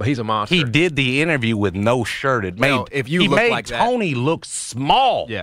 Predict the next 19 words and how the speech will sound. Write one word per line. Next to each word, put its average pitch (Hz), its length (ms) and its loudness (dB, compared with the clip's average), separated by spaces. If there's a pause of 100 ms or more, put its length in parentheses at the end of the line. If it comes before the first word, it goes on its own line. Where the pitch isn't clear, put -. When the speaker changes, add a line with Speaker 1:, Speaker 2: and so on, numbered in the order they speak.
Speaker 1:
if 123 140 -6
you 220 180 0
look 175 220 -2
like 131 180 2
Njoku, 135 560 -2
you 139 120 2
Speaker 2:
Beast. 135 460 -2
Speaker 1:
would - 20 -20
be 131 120 -2
doing 120 340 -2
everything 123 460 -2
shirtless. 101 580 -6
Any 160 220 4
of 117 140 0
us 110 120 -2
would, 110 280 -2
right? 117 280 2
Speaker 2:
So, 110 360 0
so, 110 320 0